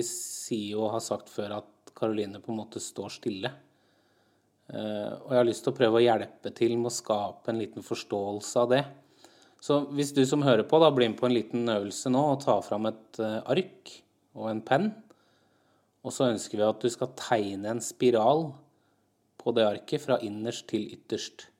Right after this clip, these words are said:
Og når du har gjort det, så skal du se for deg på en måte at småbarnstiden er helt innerst i spiralen. Eh, og den forteller,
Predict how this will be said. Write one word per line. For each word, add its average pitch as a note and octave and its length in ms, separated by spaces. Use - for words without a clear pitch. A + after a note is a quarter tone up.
Og A#2+ 80
når A#2 80
du C3 80
har B2+ 80
gjort C3 240
det, C#3 160
så - 160
skal C3 200
du C#3+ 100
se C#3 160
for G#2+ 100
deg A#2 200
på C#3+ 80
en B2 80
måte A2+ 200
at B2 140
småbarnstiden A2+ 1040
er B2+ 400
helt A#2 320
innerst A2 540
i A2+ 100
spiralen. A2+ 540
Eh, A#2+ 480
og C3+ 180
den C3 160
forteller, C3 540